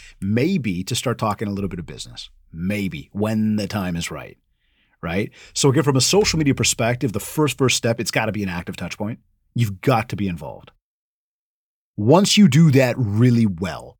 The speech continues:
and you get to the point where you decide, "You know what, I can go and post some content as well. I've got the nerve to do it. I'm confident enough to do it." And you're posting up some value, right? And value, value is broken down as motivate, educate,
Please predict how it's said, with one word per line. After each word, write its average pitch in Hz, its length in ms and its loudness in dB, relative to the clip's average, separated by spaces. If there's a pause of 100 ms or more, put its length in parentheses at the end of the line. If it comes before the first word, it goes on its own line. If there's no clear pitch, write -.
(580)
and 127 140 4
you 131 60 6
get 160 160 6
to 139 40 -6
the 165 80 0
point 143 200 4
where 127 60 4
you 113 40 4
decide, 110 260 2
"You 107 60 2
know 127 80 4
what, - 160 -2
I 131 160 2
can 143 140 0
go 127 160 4
and 110 80 0
post 120 240 0
some 113 80 -2
content 107 400 0
as 95 120 -4
well. 104 140 2
I've 113 80 2
got 123 160 0
the 117 80 0
nerve 113 400 2
to - 80 -10
do 120 120 2
it. 120 40 4
I'm 110 80 0
confident 113 480 -2
enough 120 200 0
to 123 100 -6
do 123 160 2
it." 156 80 -2 (320)
And 120 100 2
you're 107 60 0
posting 127 260 2
up 117 80 0
some 107 140 0
value, 123 500 0 (260)
right? 117 120 2
And 101 100 0
value, 113 540 2 (240)
value 123 140 2
is 113 80 0
broken 123 220 2
down 113 160 0
as 101 160 -4 (280)
motivate, 127 480 4 (720)
educate, 127 560 0